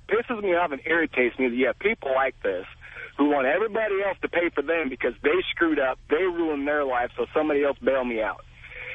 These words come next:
And for two thousand dollars, what is two thousand dollars gonna pay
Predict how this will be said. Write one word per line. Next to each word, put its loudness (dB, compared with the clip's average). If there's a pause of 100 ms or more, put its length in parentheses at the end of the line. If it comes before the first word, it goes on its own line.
(140)
And 4
for 2
two 0
thousand 0
dollars, 0
what 2
is 0
two -2
thousand 2
dollars 0
gonna -2
pay 0